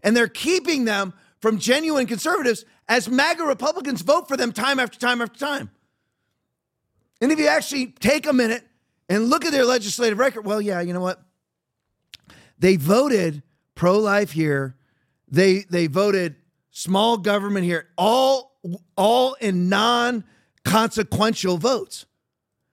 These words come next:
That when it really counted, like, when, are you gonna send, uh, two hundred billion dollars to Ukraine?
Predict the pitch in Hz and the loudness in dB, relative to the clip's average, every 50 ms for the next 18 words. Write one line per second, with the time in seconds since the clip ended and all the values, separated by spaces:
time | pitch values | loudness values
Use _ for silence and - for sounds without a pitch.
0 | _ - 180 208 220 247 220 233 240 233 208 202 190 214 254 311 339 339 330 294 | _ 0 2 2 2 4 2 2 2 2 -2 0 2 2 4 4 2 0 -2 0
1 | - - 277 302 294 294 262 180 117 - _ _ _ _ _ _ _ _ _ _ | 2 2 2 2 2 0 -2 -4 -8 -10 _ _ _ _ _ _ _ _ _ _
2 | _ _ _ _ - 165 185 165 226 240 254 240 240 220 240 269 254 285 311 302 | _ _ _ _ 0 0 2 2 2 0 0 0 2 2 2 0 0 -2 -2 -2
3 | 254 - - 262 285 294 262 226 196 170 151 - _ _ _ _ _ _ _ _ | -2 -2 0 0 0 0 0 -2 -4 -6 -10 -14 _ _ _ _ _ _ _ _
4 | _ _ - 180 185 175 170 143 123 110 - _ _ _ _ _ _ _ _ _ | _ _ -2 -2 0 0 -2 -4 -6 -10 -16 _ _ _ _ _ _ _ _ _
5 | - - - 320 320 294 294 285 269 247 214 165 - - 254 294 311 302 285 269 | -6 0 2 4 4 4 4 2 -2 -4 -6 -6 0 0 0 2 2 0 0 0
6 | 262 254 247 254 262 262 247 226 196 170 - - 226 247 233 - - 185 165 139 | 0 2 2 2 2 2 0 0 -2 -4 -4 -4 -4 -4 -4 -4 -4 -4 -4 -4
7 | 110 | -8